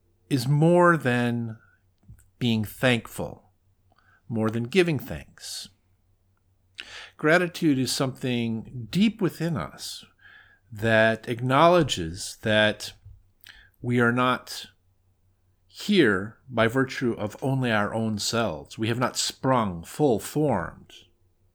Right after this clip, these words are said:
into our lives and become what we are on our own. Because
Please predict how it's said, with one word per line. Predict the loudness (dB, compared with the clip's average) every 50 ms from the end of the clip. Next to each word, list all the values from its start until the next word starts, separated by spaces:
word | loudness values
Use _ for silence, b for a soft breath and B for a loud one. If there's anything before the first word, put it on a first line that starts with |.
| _ _ _ _ b b b b b b b b b b b b b b b -8
into | -6 -6 -4 0 2
our | 2 4
lives | 4 6 6 6 8 6 6 4 0 -4 -10 -14 -14 -12 -12 -14 -14 -12 -10
and | -6 -4 -4
become | -4 -4 -4 -4 -2 -2 0 0 0 0
what | -2 -4 -4 -4
we | -4 -2
are | 0 0 2 2 0 0 -4 -8 -14 -18 _ _ _ _ _ _ _ _ _ _ _ _ _ _ _ _ _ _ _ _
on | -4 -2 0 2
our | 2 2 2 2
own. | 2 0 -2 -6 -14 _ _ _ _ _ _ _ _ _ _ _ _ _ _ _ _ _ _ _ _ _ _ _ _ _ _ _ _ _ _ _ _ _ _ _ _ b b b b b b b b b b b b b b b b b b _
Because | -10 -10 -6 -2 0 2 2 4 4 2 0 -2 -4 -8 -10 -12